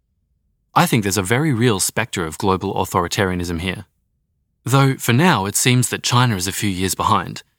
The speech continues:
and the U S A I chip export controls might considerably hamper them. And there are a couple of reports from C S I S and C S E T linked here,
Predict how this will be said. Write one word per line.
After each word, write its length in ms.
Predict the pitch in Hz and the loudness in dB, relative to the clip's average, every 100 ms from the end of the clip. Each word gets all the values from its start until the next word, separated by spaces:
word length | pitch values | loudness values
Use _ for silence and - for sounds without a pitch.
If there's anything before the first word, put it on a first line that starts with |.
| _ _ 113 | _ _ -4
and 80 | |
the 80 | 104 110 143 | 0 4 4
U 60 | |
S 180 | 101 - | 4 0
A 140 | 117 110 | 0 2
I 140 | 95 | 0
chip 260 | 95 190 - | 0 0 0
export 400 | 117 - 101 92 | -2 -2 -4 -4
controls 540 | 110 95 98 95 117 - | -4 -4 -4 -4 -6 -2
might 300 | 117 147 - | 0 2 0
considerably 540 | 113 - 107 87 90 | 0 0 0 -2 -2
hamper 320 | 107 104 104 | 0 -2 -2
them. 240 | 90 90 - _ _ _ _ _ _ _ _ | -4 -4 -10 _ _ _ _ _ _ _ _
And 100 | 117 | 0
there 140 | 117 98 | 0 0
are 40 | |
a 40 | |
couple 280 | 95 113 110 | 0 0 0
of 120 | 90 | -4
reports 380 | 87 120 131 - | -4 0 0 0
from 160 | - 90 | -4 -4
C 200 | - 127 | -2 -2
S 160 | 98 | 0
I 140 | 95 95 | 0 2
S 240 | 135 - | 0 0
and 100 | 98 | -2
C 180 | - 104 | -2 -2
S 160 | 92 - | -2 -2
E 140 | 92 | -2
T 300 | - 156 160 | 0 0 0
linked 260 | 165 107 - | -2 -2 -2
here, 180 | 98 | -6